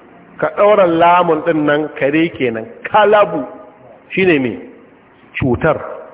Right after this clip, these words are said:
Wannan cutar da ke kama kare sunanta me? Kala. To shi wannan malamin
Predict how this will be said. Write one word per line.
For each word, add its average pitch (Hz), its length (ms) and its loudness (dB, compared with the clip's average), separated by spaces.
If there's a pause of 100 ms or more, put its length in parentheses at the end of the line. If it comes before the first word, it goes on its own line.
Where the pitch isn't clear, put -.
(1300)
Wannan 165 360 0
cutar 147 360 -2
da 131 120 0
ke 123 220 -4
kama 151 360 0
kare 123 280 -2
sunanta 170 400 0
me? 131 140 0 (1300)
Kala. 135 380 -4 (3250)
To 139 120 -2
shi 127 180 0
wannan 226 300 4
malamin 180 480 4